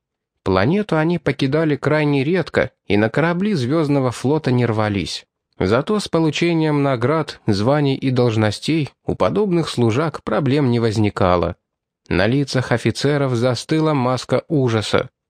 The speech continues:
Штабники были потрясены увиденным. Кто-то побелел, кто-то нервно топтался на месте, у кого-то дрожали пальцы.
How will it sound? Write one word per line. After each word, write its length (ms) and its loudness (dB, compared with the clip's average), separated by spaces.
Штабники 640 0
были 300 0
потрясены 720 0
увиденным. 720 0
Кто-то 380 0
побелел, 640 0
кто-то 360 -2
нервно 460 0
топтался 580 0
на 160 4
месте, 540 -2
у 100 -2
кого-то 480 0
дрожали 580 0
пальцы. 640 -2